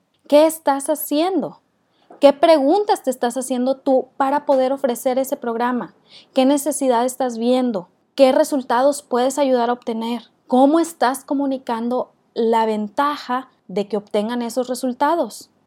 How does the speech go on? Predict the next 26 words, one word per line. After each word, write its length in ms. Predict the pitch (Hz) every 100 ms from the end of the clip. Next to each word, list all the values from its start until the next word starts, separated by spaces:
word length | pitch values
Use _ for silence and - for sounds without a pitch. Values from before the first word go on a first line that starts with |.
| _ -
Igual, 460 | 262 254 302 302 -
en 180 | 247 240
uno 200 | 254 285
de 60 |
estos 220 | 294 320 311
grupos, 380 | 320 285 262
hace 160 | 262 262
poquito 420 | 269 269 269 254
una 240 | 247 247 247
persona 360 | 240 233 220
preguntaba, 520 | 247 247 247 294 277
"Oigan, 260 | 269 277 277
quiero 200 | 277 277
armar, 500 | 277 269 277 277 - -
eh, 340 | 226 226 220
un 160 | - 254
curso 440 | 254 294 294 294
sobre 360 | 285 269 254 262
finanzas 420 | 262 220 208 214
personales, 760 | - 202 226 294 302 311 311 - _ _ _ _ -
eh, 540 | 214 208 208 208 202 _ _ -
¿qué 200 | 254 254
creen 240 | 262 247
que 100 | 247
debería 440 | 262 220 214 208 202
cubrir?". 400 | 240 208 185